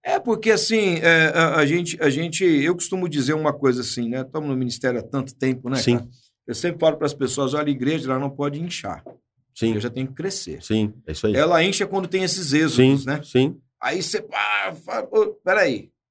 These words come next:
Speaker 1: mas nós ganhamos pra Jesus? Será que serão nossos discípulos, né?" Aí quando você, é como você disse: se mudar um pouquinho o discurso, será que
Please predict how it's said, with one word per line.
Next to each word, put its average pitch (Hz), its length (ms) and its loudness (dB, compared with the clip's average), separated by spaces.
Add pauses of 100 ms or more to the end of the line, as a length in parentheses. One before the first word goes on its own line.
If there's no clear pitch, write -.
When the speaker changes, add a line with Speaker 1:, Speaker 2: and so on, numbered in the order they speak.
(120)
Speaker 1:
mas 123 200 -6
nós 156 180 -4
ganhamos 139 320 -4
pra 127 160 -8
Jesus? 120 720 -4
Será 139 260 -2
que 143 80 -4
serão 135 240 -2
nossos 120 360 -4
discípulos, 120 600 -4
né?" 170 200 -2 (320)
Aí 139 140 4
quando 160 200 -4
você, 165 240 -2
é 143 60 0
como 151 180 -4
você 160 260 0
disse: 151 260 0
se 165 100 -2
mudar 160 280 0
um 175 40 -4
pouquinho 175 300 -2
o 160 40 -4
discurso, 156 460 0
será 151 240 0
que 151 300 -2